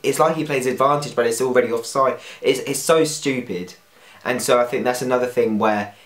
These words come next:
the game sort of slows down a little bit. It's not very smooth, and that's definitely where there can be some sort of improvement if, you know, when it's offside, when the linesman flags for offside, it's offside, you blow your whistle, the referee lets play go on, it's a free kick to the other team.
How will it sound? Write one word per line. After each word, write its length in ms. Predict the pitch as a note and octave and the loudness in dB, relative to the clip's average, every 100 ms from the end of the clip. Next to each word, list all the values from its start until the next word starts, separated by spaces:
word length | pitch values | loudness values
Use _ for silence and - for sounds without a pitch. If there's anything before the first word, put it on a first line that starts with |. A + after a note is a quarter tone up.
| _ | _
the 100 | A2 | -6
game 560 | A2 A#2 A2+ A2 G#2 G2+ | -2 2 2 2 -2 -4
sort 200 | - - | -8 -8
of 60 | - | -6
slows 380 | - B2+ A#2 A2 | 0 2 2 0
down 260 | A#2+ A#2+ | 0 2
a 40 | A#2+ | 2
little 240 | A#2+ A2+ | 2 2
bit. 140 | C3 A2 | 2 2
It's 140 | - | 0
not 300 | B2 B2+ G2 | 0 0 2
very 220 | A2+ A2 | 0 0
smooth, 480 | A2 A#2+ A#2+ A2 G#2+ | -4 -2 0 2 0
and 100 | C3 | 0
that's 180 | B2+ A#2+ | -2 -2
definitely 340 | C#3 C3 B2 A2+ | -2 -2 -4 0
where 180 | A#2 | 0
there 160 | A2 A2 | 0 -2
can 140 | A2 | -4
be 200 | G#2+ G#2+ | -2 0
some 300 | G#2+ - A2+ | 0 -2 -2
sort 260 | G#2+ G2+ G2+ | -2 -2 -4
of 80 | - | -4
improvement 720 | A#2+ A#2+ - C3 A#2+ G#2+ G#2 - | -2 -2 0 2 2 0 -4 -2
if, 340 | A2+ A2+ - _ _ _ | -4 -4 -10 _ _ _
you 120 | B2+ | -6
know, 120 | G#2+ A2 | -4 2
when 380 | B2+ B2+ A#2 - | 2 2 -2 -2
it's 200 | A#2+ B2 | 0 2
offside, 420 | A#2 - A#2+ A2 | 0 0 0 2
when 140 | A2 | -2
the 120 | A2+ | -2
linesman 400 | A#2 C3 B2 A2+ | 2 2 0 -6
flags 320 | G#2+ C3 A#2+ - | -2 0 0 -2
for 160 | A2 | -2
offside, 520 | A2 - B2+ G#2+ F#2 - _ _ _ _ | -2 2 2 2 0 -8 _ _ _ _
it's 160 | B2+ B2+ | -4 2
offside, 400 | B2+ - C3 A2+ | 2 2 -2 -2
you 100 | A2 | -2
blow 180 | B2 C#3+ | 0 2
your 140 | C3+ | 2
whistle, 400 | A#2+ B2 G#2+ G2+ - - | 0 0 -2 -4 -8 -10
the 100 | A2+ | 0
referee 400 | A#2+ B2+ A#2+ A#2+ | 0 0 2 2
lets 360 | B2 B2 - - - | 2 0 -2 -14 -12
play 320 | - A#2+ A#2 | -2 0 2
go 260 | A#2+ A#2+ B2 | 4 6 6
on, 240 | A#2+ B2 G2+ | 4 -4 -4
it's 100 | B2 | -4
a 60 | |
free 280 | B2+ C#3 B2+ | 0 2 2
kick 200 | B2 - | 0 -2
to 100 | B2 | 2
the 100 | B2 | 2
other 120 | A#2+ | 2
team. 360 | - B2 A#2+ | 0 0 0